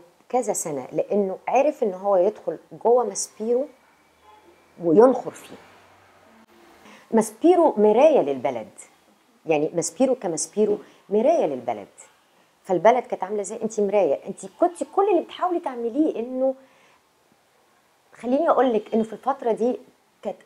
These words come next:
اغلب مؤسسات الدوله واقفه، بما فيهم الشرطه بعد اللي حصل لها في تمانية وعشرين يوم جمعه الغضب. فكان لو نتكلم على من هو الموجود في البلد،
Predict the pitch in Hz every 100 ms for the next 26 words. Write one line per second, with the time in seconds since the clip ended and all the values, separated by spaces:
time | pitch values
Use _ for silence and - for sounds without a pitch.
0 | 247 214 214 180 180 - 180 226 220 170
1 | 190 202 190 - 151 - - _ _ _
2 | _ _ _ _ _ _ 165 170 151 190
3 | 180 175 - 202 - - - 151 135 135
4 | - 151 165 165 165 165 160 139 - 151
5 | 143 127 143 165 139 127 - 127 - _
6 | _ _ _ _ _ _ _ _ 202 -
7 | 285 294 - _ 190 185 185 - 240 226
8 | 190 170 202 175 - - - _ _ -
9 | 226 302 320 262 277 254 220 190 180 269
10 | - 160 143 101